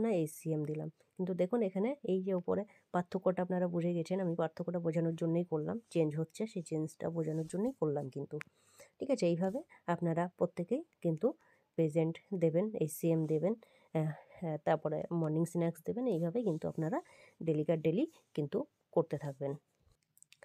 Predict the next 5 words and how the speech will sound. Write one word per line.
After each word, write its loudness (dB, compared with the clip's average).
তারপরে 0
দেখুন -2
এই 2
যে, 2
উম, 0